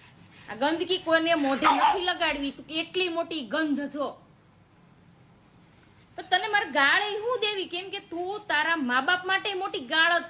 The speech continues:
છો. કદાચ તો મને એમ લાગે તા-, તારા મા બાપે ગાળ જ છે એક પ્રકારના ગુજરાત માટે. હવે તમને ગાળું ને હું ગાળું દેવી મારે?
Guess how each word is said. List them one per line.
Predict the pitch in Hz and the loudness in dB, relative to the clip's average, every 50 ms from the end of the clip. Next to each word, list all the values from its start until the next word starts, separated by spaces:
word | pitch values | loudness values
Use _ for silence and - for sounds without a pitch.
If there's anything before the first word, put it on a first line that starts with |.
| - | -8
છો. | 294 254 | -10 -8
કદાચ | - 302 302 349 339 | -6 -4 -4 -4 -4
તો | - 359 | -6 -8
મને | 330 349 370 381 | -6 -6 -6 -6
એમ | 370 370 | -6 -4
લાગે | 370 370 370 403 | -4 -4 -4 -6
તા-, | - - 339 330 339 285 262 - | -8 -6 -4 -4 -4 -6 -6 -6
તારા | - 339 349 339 | -4 -4 -2 0
મા | 339 330 339 | 0 0 2
બાપે | 349 381 370 381 370 349 | 2 2 0 -2 -4 -6
ગાળ | 285 285 311 311 320 320 294 | -2 0 2 2 2 2 0
જ | |
છે | 294 - 285 277 | -4 -6 -8 -8
એક | 247 - | -8 -8
પ્રકારના | - - - - - 226 226 214 196 | -10 -14 -12 -10 -10 -12 -12 -12 -14
ગુજરાત | 196 247 - 247 214 190 - - | -14 -12 -12 -10 -12 -12 -12 -14
માટે. | 175 170 160 - 185 | -20 -20 -20 -16 -12
હવે | 214 277 | -12 -6
તમને | 277 - 349 370 370 294 | -2 -2 -2 -2 -2 -2
ગાળું | 262 311 311 359 381 392 381 381 | 0 2 2 2 0 0 -2 -2
ને | 370 | -2
હું | 359 370 453 381 | -4 -4 -4 -2
ગાળું | 277 285 269 254 247 240 | 2 2 2 2 0 -2
દેવી | 214 214 196 185 190 | -4 -6 -6 -6 -10
મારે? | 185 185 175 175 175 180 | -12 -12 -14 -14 -16 -18